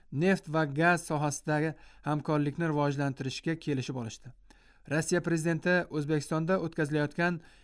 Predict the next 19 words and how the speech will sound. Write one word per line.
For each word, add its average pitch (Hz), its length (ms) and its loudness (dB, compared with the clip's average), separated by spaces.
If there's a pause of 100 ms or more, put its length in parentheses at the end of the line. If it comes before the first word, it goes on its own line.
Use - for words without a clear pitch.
(120)
millatlararo 160 1080 2
hamjihatlik 143 800 -2
va 139 200 0 (420)
millatlar 156 560 0
va 160 200 2
elatlar 151 640 0 (480)
ona 170 280 4
tili, 165 300 0 (180)
urf-odatlarini 151 880 -2
saqlab 139 460 -4
qolish, 156 380 -2 (340)
kelajak 165 540 2
avlodlarga 151 680 -2
uzatish 143 540 -4
siyosatiga 151 640 -2 (280)
juda 175 320 0
yuqori 143 420 2
baho 131 240 0
berishdi. 113 400 -8